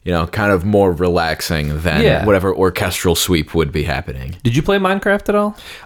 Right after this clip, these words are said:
Speaker 1: I did not play Minecraft.
Speaker 2: The music in Minecraft is actually pretty chill.
Speaker 1: Mm-hmm.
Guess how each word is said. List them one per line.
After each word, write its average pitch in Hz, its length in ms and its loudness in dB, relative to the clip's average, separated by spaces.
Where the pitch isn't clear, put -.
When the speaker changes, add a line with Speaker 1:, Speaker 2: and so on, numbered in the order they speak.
Speaker 1:
I 117 60 2
did 107 140 2
not 90 200 2
play 87 100 2
Minecraft. - 720 -6
Speaker 2:
The 135 100 2
music 147 440 2
in 175 100 2
Minecraft 113 560 0
is 85 140 -6
actually 87 840 0
pretty 90 580 0
chill. - 440 0
Speaker 1:
Mm-hmm. 98 200 -2